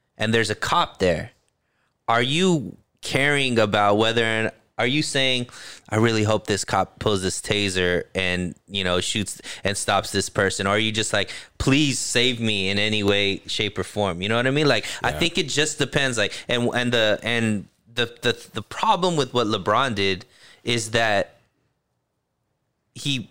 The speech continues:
Speaker 1: he just went for the
Speaker 2: Instant, that the low-hanging
Speaker 1: the
Speaker 2: fruit.
Speaker 1: low-hanging fruit.
Speaker 2: Yeah.
Speaker 1: The, the thing that, and unfortunately in this situation, it creates more issues. It's not, he wasn't trying to solve anything. Maybe in his mind, he's trying to,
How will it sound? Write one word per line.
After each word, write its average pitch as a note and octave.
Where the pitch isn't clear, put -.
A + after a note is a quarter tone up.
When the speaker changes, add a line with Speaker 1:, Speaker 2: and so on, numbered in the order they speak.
Speaker 1:
he C3
just D3+
went A#2+
for A#2
the G2+
Speaker 2:
Instant, C#3
that B2
the B2+
low-hanging A#2+
Speaker 1:
the G#2
Speaker 2:
fruit. -
Speaker 1:
low-hanging D3
fruit. A#2+
Speaker 2:
Yeah. D2+
Speaker 1:
The, A2
the G#2+
thing C#3+
that, A#2+
and A2+
unfortunately E3
in D3
this B2
situation, B2
it A#2+
creates -
more A#2+
issues. G2+
It's A#2+
not, F3
he F#3
wasn't G#3+
trying G3
to A#2+
solve B2+
anything. G#2
Maybe E3+
in F#3
his C3+
mind, C3
he's A2+
trying B2
to, F#2+